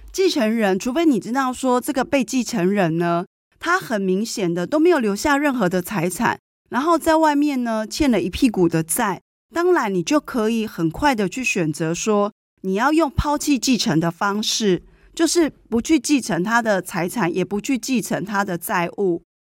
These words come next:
那这个被继承人的债权人呢，当然也就不能来找你要求处理这些债务。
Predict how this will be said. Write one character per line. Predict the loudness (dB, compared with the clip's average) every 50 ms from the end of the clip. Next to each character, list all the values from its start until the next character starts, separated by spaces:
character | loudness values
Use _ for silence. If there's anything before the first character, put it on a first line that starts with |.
| _ _
那 | -4 -2 -2 0
这 | 0 0
个 | 0 0
被 | 0 2 0 0
继 | 0 -2 -6
承 | -4 -2 -2 0 0
人 | 0 0 0
的 | 0 -2
债 | -2 -2 -4 -4 -2
权 | -2 -2 0 0
人 | 2 2 0 0 0
呢， | 0 0 0 -2 -4 -6 _ _ _
当 | _ 0 0 2
然 | 2 2 2
也 | 0 0
就 | 0 -2 -6
不 | -4 -2 0
能 | 2 2 2
来 | 2 0 -2 -2
找 | -2 -2 -2 0 0 0
你 | 2 2 2 2 2 -2 _
要 | 0 0 0 0
求 | 0 -2 -2 -2 -2
处 | -2 -2 0 2 2 2
理 | 4 2 0
这 | 2 0 -4
些 | -2 0 -2 -2
债 | -2 -2 -2 -2 -2 -2
务。 | 0 0 0 0 0 -4